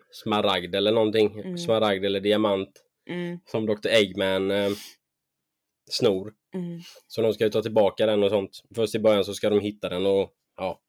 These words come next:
Speaker 2: Ja.
Speaker 1: Så den var riktigt bra.
Speaker 2: Mm.
Speaker 1: Och så har jag sett Glass Onion
Speaker 2: Mhm.
Speaker 1: på Netflix.
Speaker 2: Mm.
Speaker 1: Det är ju den andra filmen av, eh, Knives Out.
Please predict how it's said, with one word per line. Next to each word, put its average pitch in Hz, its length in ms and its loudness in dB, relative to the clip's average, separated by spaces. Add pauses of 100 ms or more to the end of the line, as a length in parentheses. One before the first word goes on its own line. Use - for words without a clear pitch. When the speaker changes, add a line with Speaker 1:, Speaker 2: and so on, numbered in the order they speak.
Speaker 2:
Ja. 180 280 -2 (760)
Speaker 1:
Så 120 100 0
den 113 120 6
var 113 80 2
riktigt 104 280 -4
bra. 104 240 0 (100)
Speaker 2:
Mm. 196 260 -6 (2000)
Speaker 1:
Och 117 80 -6
så 117 40 -8
har 117 40 -2
jag 107 80 -2
sett 110 220 -4 (420)
Glass 117 540 2
Onion 107 460 0 (280)
Speaker 2:
Mhm. 208 360 -6 (460)
Speaker 1:
på 113 60 -8
Netflix. 110 440 -4 (400)
Speaker 2:
Mm. 214 260 -12 (680)
Speaker 1:
Det 113 60 -8
är 110 40 0
ju 104 440 2 (1000)
den - 200 -6
andra 120 360 2
filmen 101 600 0 (260)
av, 98 360 0
eh, 95 260 -2 (200)
Knives 104 420 0
Out. - 560 -8